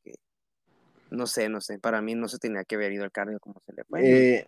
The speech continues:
Speaker 2: pues, es la, es lo que ponen como de excusa o pretexto también en esta pelea de, de Dustin Poirier, ponen ese ejemplo, ¿no? De que como en el, en el primer round,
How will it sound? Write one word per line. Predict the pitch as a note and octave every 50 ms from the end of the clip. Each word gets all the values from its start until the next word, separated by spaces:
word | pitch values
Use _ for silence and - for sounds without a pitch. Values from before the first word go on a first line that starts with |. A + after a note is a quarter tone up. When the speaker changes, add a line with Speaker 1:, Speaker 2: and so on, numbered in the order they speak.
| - - -
Speaker 2:
pues, | D#3 D3+ D3 C3+ -
es | D#3 D#3+ F3
la, | F#3+ G3 F#3+ F3 D#3+ D3+ C#3 C3+ B2 - -
es | - D#3 E3
lo | F#3+ G3
que | F#3 E3+
ponen | - - D#3 D#3+ F3 F#3 F3+
como | - F3+ F3 F3 E3
de | D#3 D3 B2+ A#2+ A#2+ F2+ G#2+ A#2 - - _ _ _ _ _ _ _ _ _ _ _ _ _ _ _ _ _ _ _ -
excusa | A#2+ A#2 G#2+ - - - B2+ C3+ C3+ C3 - D3 C#3
o | B2
pretexto | A#2 A#2 A2 - - B2 A#2+ - - - C#3 C3+ B2+
también | C3 B2 A#2+ B2 B2+
en | C3+ C3+ C3
esta | C3 C3 - _ - C#3+ C#3 -
pelea | - B2 A#2 A#2 A#2 A#2+ B2
de, | B2 B2 A2+ A2+ G#2+ G2+ F#2 E2
de | F#2+ A2+ A2 G2+ F#2+
Dustin | F2 - A#2 A#2+ - - C3+ B2+
Poirier, | B2 - C#3+ D3+ E3 F3+ G3+ A3 B3+ - _ _ _ _ _
ponen | - B2 A#2+ A#2+ A#2+ A#2+
ese | A#2+ A2+ - C3+ B2
ejemplo, | A2+ - B2 A#2 A#2 A2 A#2+ A#2 A#2
¿no? | B2 C3 C#3
De | C#3 C3
que | A#2 A2+ G#2+
como | - A#2 A#2 B2 B2+ B2+
en | B2+ B2
el, | A#2 A2 G#2+ G#2 - _ _ _ _ _ _ _ _ _ _ _ _ _ _ _ - - - - - - - - - _ _
en | G#2 G#2+ A2
el | A2+ G#2+
primer | - A#2+ A2+ A2+ A#2 A#2 A#2 A#2+
round, | B2 B2+ C3 C3+ C#3+ D#3 E3 D#3